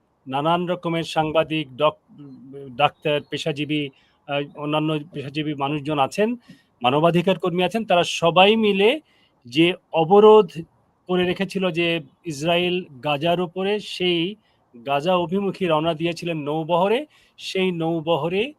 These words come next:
আমাদের একজন বাংলাদেশকে প্রতিনিধিত্ব করেছিলেন, বাংলাদেশের পতাকা নিয়ে যিনি ছিলেন, যিনি আছেন,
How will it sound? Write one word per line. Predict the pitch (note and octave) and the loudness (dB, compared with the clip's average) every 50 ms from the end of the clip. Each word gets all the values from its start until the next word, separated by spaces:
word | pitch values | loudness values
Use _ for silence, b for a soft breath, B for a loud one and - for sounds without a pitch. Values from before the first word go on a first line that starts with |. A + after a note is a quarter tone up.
| _ _ _ _ _ _ - | _ _ _ _ _ _ -8
আমাদের | C3+ D3 E3 D#3 D#3+ E3+ D#3+ | -4 -4 -4 -4 -4 -2 0
একজন | D#3 D3+ D3 C3 B2 C#3+ D#3 D#3 D3+ D3+ D3 - _ _ _ _ _ _ _ _ _ _ A2 A2 | 0 -2 -2 -4 -10 -6 -6 -4 -4 -6 -10 -12 _ _ _ _ _ _ _ _ _ _ -8 0
বাংলাদেশকে | B2+ C3+ D3+ E3 F3 F3 F#3+ F3+ E3 G#3 G#3 - - - F3 | 2 2 2 2 2 2 0 2 2 0 -2 -2 -4 -10 -10
প্রতিনিধিত্ব | D3 - D#3 D#3 E3+ E3+ E3 E3+ E3 - - E3+ | -8 -8 -10 -8 -6 -6 -4 -4 -6 -6 -10 -14
করেছিলেন, | D#3+ - D#3 D#3 D#3 - D#3+ D#3+ E3+ F#3+ F#3 | -8 -6 -6 -6 -6 -8 -8 -6 -6 -6 0
বাংলাদেশের | D#3 C#3+ D3 D3+ D#3+ D#3+ D#3+ D#3 - F#3 D3+ - _ - | 0 0 0 0 -4 -4 -4 -6 -8 -10 -12 -12 _ -6
পতাকা | C#3 C#3+ - F#3+ F3+ F3+ G3 F#3+ | -4 -2 0 0 0 0 0 0
নিয়ে | F#3 F#3 F3+ F3+ D#3+ | 0 0 -2 -2 -2
যিনি | C3 C#3 C#3 C#3+ | -4 -6 -8 -8
ছিলেন, | C3+ - - F#3+ G3 G#3 A3+ A#3 A#3+ A#3+ _ _ _ _ _ _ _ | -10 -8 -6 0 2 2 2 2 0 -6 _ _ _ _ _ _ _
যিনি | - C3+ D3 D#3+ E3 | -8 -4 0 2 4
আছেন, | D#3+ D#3+ D#3+ - - A3 B3+ C#4 D4 | 6 4 4 4 0 0 0 0 -2